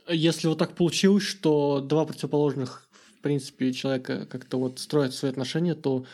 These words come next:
тут вот нету, знаешь, типа, такого совета, как дают какие-то психологи, которые как-то реабилитируют, да, отношения. Вообще, если так-, если такая ситуация возникает, когда ты играешь в PlayStation, а твоя девушка против этого, то тут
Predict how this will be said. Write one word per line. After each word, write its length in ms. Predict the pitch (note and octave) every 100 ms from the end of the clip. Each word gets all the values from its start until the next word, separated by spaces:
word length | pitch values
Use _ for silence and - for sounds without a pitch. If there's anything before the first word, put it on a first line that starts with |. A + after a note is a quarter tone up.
| - - _ _
тут 160 | - D3+
вот 120 | D3+
нету, 280 | F#3 F#3 C#3+
знаешь, 320 | C#3+ D#3 -
типа, 400 | - - B2+ A#2 _ _ _ -
такого 220 | - D#3
совета, 280 | D3+ D#3 D#3+
как 160 | D3
дают 180 | C3 C#3+
какие-то 240 | - C3 -
психологи, 440 | - C#3+ D#3+ D#3+
которые 260 | - C#3 C3
как-то 360 | B2+ - C3+
реабилитируют, 640 | B2+ C#3+ D3 D3+ F3 C#3 B2+
да, 100 | C#3
отношения. 640 | D3 C3+ D3 C3 B2+ B2+ - _ _ -
Вообще, 300 | D#3+ - F3
если 140 | D3+
так-, 140 | - -
если 180 | F3 -
такая 220 | D3+ D3+
ситуация 340 | - D#3 D3+
возникает, 440 | C3+ C3+ C3 C#3 B2+
когда 560 | C3 C3 C3 B2+ B2+
ты 120 | -
играешь 260 | C#3 D3 C#3
в 20 |
PlayStation, 640 | D#3 C#3 D#3+ D3+ - C3+ B2 - _ _ - - - _ _
а 360 | - C#3 C3 B2+
твоя 220 | B2+ C#3+
девушка 520 | C#3+ D3+ C#3 - C3+ B2+
против 480 | B2+ E3 B3 -
этого, 360 | F#3+ E3 D3+ C3+
то 280 | C3 D3 C#3
тут 260 | D#3 D#3